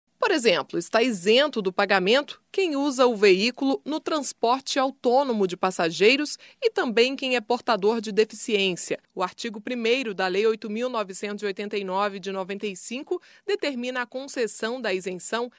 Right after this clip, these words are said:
a quem tem deficiência física, visual, mental severa ou autismo, diretamente ou por meio de um representante legal. Quem apresenta alteração completa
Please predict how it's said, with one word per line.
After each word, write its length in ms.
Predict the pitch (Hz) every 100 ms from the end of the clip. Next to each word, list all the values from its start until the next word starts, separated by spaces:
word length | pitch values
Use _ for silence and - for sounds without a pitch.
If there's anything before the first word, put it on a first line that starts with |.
| _
a 80 | 190
quem 220 | - 214
tem 200 | 202 202
deficiência 680 | 214 202 208 - 190 190 -
física, 640 | 175 _ 233 262 247 - 233
visual, 640 | 190 294 254 196 190 233 - _ -
mental 560 | 233 285 - 214 285
severa 600 | - 214 170 180 233 269 -
ou 200 | 226 247
autismo, 800 | 269 262 - 247 240 196 165 - _ _
diretamente 800 | 339 349 320 269 240 277 - - _
ou 100 | 247
por 220 | 247 277
meio 340 | 226 214 202 170
de 100 | 175
um 100 | 185
representante 800 | 226 247 254 240 202 208 214
legal. 460 | 214 196 165 151 147 - - - _
Quem 160 | 226 208
apresenta 480 | 202 208 202 208
alteração 500 | 202 196 196 190 214
completa 760 | 208 214 208 - 196 220 220 196